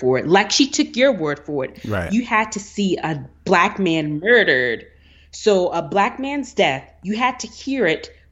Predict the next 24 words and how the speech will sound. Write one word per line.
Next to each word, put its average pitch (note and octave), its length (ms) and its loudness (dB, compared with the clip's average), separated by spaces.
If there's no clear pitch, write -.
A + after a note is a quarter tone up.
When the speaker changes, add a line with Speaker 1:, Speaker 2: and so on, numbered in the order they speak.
Speaker 1:
or D#3+ 120 0
see A3+ 460 0
it D3+ 160 0
or D#3+ 80 2
get G3 260 -4
this G3 160 -2
feeling G3+ 380 4
from E3 360 0
a C#3+ 60 -4
black F3 420 0
man D3+ 520 2
before F#3+ 280 4
you F3+ 160 0
would F3 160 0
believe E3 380 -4
this E3 160 2
black F3 360 0
woman F3+ 300 4
that E3 180 2
you A#3 440 4
work A3 400 2
with, D3 240 0
that F3 280 2
you D#4 520 0